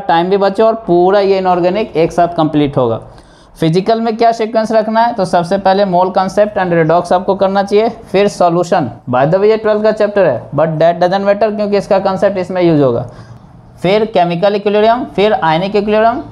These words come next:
fifth पे thermodynamics, सिक्स पे thermochemistry, seventh पे electrochemistry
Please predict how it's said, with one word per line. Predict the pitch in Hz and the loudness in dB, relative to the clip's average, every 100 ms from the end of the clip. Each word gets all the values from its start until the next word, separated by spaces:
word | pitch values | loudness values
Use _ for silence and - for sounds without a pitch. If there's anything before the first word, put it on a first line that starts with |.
| - | -6
fifth | 180 208 - | -2 -2 0
पे | 226 220 | -2 0
thermodynamics, | 185 170 190 202 202 208 233 247 | 0 0 0 2 0 0 -8 -8
सिक्स | - 196 - | -4 -6 -2
पे | 220 220 | -4 -2
thermochemistry, | 185 175 202 202 196 190 - 226 - - | -2 0 -2 -2 -2 -2 -2 -2 -4 -10
seventh | - 165 165 196 196 | -4 -2 0 -2 0
पे | 220 185 | 0 2
electrochemistry | 170 170 196 214 202 190 190 220 | 0 0 -2 0 0 -2 -2 -2